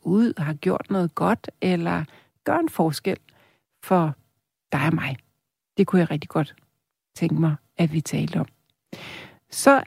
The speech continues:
er der en, der skriver, "Når Mads er nattevagt, så er vi lyttere mega gode til at komplimentere hinandens bidrag over S M S'en.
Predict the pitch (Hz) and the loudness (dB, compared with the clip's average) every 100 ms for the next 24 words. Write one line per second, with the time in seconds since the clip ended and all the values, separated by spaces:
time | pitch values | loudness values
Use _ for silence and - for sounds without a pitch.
0 | - 214 202 196 - _ 226 - 202 220 | 0 4 4 4 0 _ -2 0 -2 -2
1 | 202 - - - 196 185 175 175 180 185 | -4 -6 -12 2 4 6 6 6 8 8
2 | 240 - 226 208 185 226 220 196 - 240 | 6 6 8 10 10 8 4 2 2 4
3 | 226 226 202 202 220 220 208 _ _ - | 6 6 6 6 6 4 0 _ _ 4
4 | 220 233 262 - 180 180 202 - 196 196 | 8 8 6 4 6 6 4 4 4 6
5 | 190 185 180 160 202 - 190 190 - 175 | 6 8 8 8 4 4 6 6 4 0
6 | - 185 185 175 - - - - - 175 | 0 0 0 -2 0 0 2 2 4 6
7 | 151 143 180 | 6 4 0